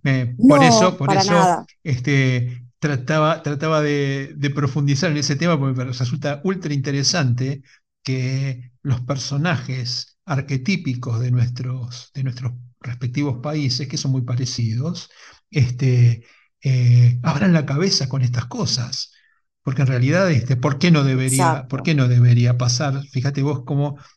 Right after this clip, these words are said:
Speaker 1: eh, introdujiste el, el tema, pero tuviste que expresarlo en un personaje europeo porque sentís que no es el momento de hacerlo con un personaje uruguayo.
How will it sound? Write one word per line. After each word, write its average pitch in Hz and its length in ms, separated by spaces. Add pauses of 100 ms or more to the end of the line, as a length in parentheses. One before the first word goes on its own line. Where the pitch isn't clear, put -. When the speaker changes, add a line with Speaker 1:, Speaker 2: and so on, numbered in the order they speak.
(140)
Speaker 1:
eh, 139 240
introdujiste 131 640
el, 135 240 (200)
el 131 200
tema, 139 500 (460)
pero 131 240
tuviste 139 420
que 156 80
expresarlo 131 1000
en 131 140
un 135 120
personaje 143 800 (260)
europeo 147 800 (540)
porque 127 380
sentís 147 640
que 143 120
no 156 140
es 165 140
el 147 120
momento 151 420
de 131 100
hacerlo 143 360
con 135 120
un 139 80
personaje 123 420
uruguayo. 131 480